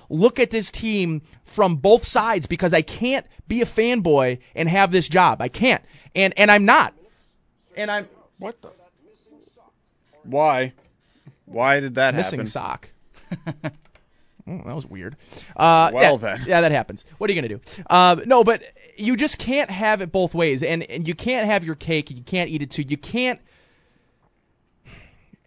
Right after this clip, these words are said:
Speaker 1: I, and I don't, again, I don't wanna tell you how to be a fan of your team, but at the same time, from me having to step back because I was that person. You know, I was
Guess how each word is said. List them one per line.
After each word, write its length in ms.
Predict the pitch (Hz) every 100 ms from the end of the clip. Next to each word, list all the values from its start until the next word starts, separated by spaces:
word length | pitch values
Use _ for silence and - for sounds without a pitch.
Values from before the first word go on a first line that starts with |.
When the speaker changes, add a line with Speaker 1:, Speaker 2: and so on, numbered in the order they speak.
| _ _ _
Speaker 1:
I, 160 | 208 294
and 120 | - 240
I 60 |
don't, 260 | 208 254 190
again, 420 | 180 208 196 196
I 60 | 139
don't 180 | 226
wanna 140 | 233 208
tell 260 | - 214
you 160 | 202 180
how 180 | 147 180
to 80 | 170
be 120 | 165
a 40 |
fan 240 | - 185 170
of 100 | 139
your 80 |
team, 320 | 127 - 226 147
but 120 | 147
at 80 | 151
the 60 |
same 220 | - 190
time, 400 | 170 190 196 160 - 151 - _
from 240 | 214 190
me 300 | 190 233 185
having 300 | 139 190 190
to 60 | 165
step 340 | - 220 -
back 280 | - 202 139
because 240 | 175 185 196
I 80 |
was 380 | 196 165 240 170
that 260 | 202 208 -
person. 480 | - 254 - - _ _ _ -
You 80 | 190
know, 80 |
I 80 | -
was 400 | 185 226 226 151